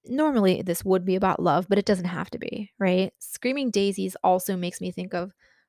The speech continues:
a later Bush song, which is Flowers on a Grave. Like, it started with screaming daisies, this proclamation of love and joy and hopefulness,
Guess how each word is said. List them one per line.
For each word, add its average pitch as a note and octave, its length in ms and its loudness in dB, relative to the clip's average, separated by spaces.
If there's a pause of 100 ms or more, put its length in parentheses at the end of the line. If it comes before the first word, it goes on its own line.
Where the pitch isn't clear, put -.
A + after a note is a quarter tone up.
(120)
a G3+ 80 0
later B3 380 4
Bush E3 280 -2
song, E3 320 -2
which A3 160 -4
is F3+ 120 -6
Flowers F3+ 360 -2
on - 120 -6
a G#3 60 -6
Grave. - 540 0 (720)
Like, F#3 400 -2 (480)
it F#3 100 -10
started F3 380 0
with F3+ 120 -2
screaming F#3 480 -4
daisies, B3+ 640 0
this F#3 280 -8
proclamation G#3 880 -2
of F3+ 120 -2
love F#3+ 260 4
and F3 180 0
joy A#3 500 6 (400)
and F3 120 -6
hopefulness, A3 760 0